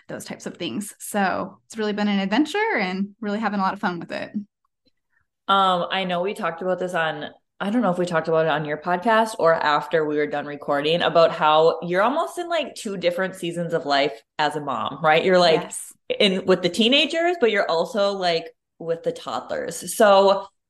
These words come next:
Speaker 2: how does that look? Like, we're gonna kinda go into just, like, what your season of life looks like right now, because this is m-, most people, I feel like, are either one or the other, right? Where you're,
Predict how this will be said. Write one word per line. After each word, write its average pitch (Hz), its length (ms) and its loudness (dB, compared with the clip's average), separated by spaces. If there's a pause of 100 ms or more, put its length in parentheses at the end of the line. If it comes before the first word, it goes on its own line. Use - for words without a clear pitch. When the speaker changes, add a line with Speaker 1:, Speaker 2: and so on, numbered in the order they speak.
(460)
Speaker 2:
how 240 260 6
does 277 280 0
that 180 280 4
look? 139 240 2
Like, 160 140 0
we're 180 80 0
gonna 202 160 -2
kinda 214 220 -2
go 160 140 0
into 165 200 -6
just, 156 200 -6
like, 156 220 -2
what 156 220 0
your 160 100 -4
season 165 320 -8
of 147 160 -6
life 131 320 2
looks 254 300 -10
like 214 260 2
right 233 180 4
now, 233 220 4
because 196 480 2
this 196 320 -2
is 247 220 2
m-, 165 400 -10 (960)
most 208 380 4
people, 226 260 4
I 208 140 6
feel 202 160 2
like, 180 360 4
are 170 140 6
either 175 260 4
one 160 180 0
or 156 100 -2
the 147 160 -6
other, 127 260 -2
right? 147 240 0
Where 165 140 2
you're, 175 440 0